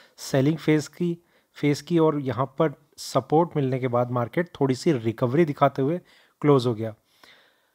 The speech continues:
मार्केट में आज यही एक्सपेक्टेशन थी अभी तक कि मार्केट में एक, अ, जो साइन है वो कुछ इस तरीके के हैं कि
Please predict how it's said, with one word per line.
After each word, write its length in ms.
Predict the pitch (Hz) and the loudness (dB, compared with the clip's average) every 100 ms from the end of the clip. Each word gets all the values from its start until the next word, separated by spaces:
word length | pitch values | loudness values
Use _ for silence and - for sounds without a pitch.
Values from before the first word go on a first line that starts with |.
| _ _ _ - | _ _ _ 0
मार्केट 400 | 135 143 175 - | 2 2 -2 -2
में 120 | 190 | -4
आज 280 | 175 139 151 | 2 2 2
यही 340 | 156 139 170 | -2 -4 0
एक्सपेक्टेशन 800 | 175 - - 147 165 151 - 160 | -2 -2 -6 -4 -4 -4 -4 -8
थी 180 | - 165 | -4 0
अभी 220 | 151 139 | 0 0
तक 260 | 139 175 - | -2 -2 -2
कि 100 | 160 | -2
मार्केट 440 | 147 131 151 - | -2 -2 -6 -4
में 120 | 156 | -2
एक, 240 | 156 156 165 | -2 -4 -2
अ, 640 | 165 180 - 135 135 131 123 | 0 0 -2 -2 0 -2 -4
जो 120 | 151 | -6
साइन 720 | - - - - 139 139 160 | -8 -12 -14 -6 -2 0 0
है 100 | 139 | 0
वो 180 | 131 135 | 0 -2
कुछ 260 | - 160 170 | -2 -6 -8
इस 120 | - | -4
तरीके 320 | 147 139 160 | -4 -2 -4
के 160 | 147 160 | -4 -4
हैं 120 | 170 | -2
कि 180 | 185 | -2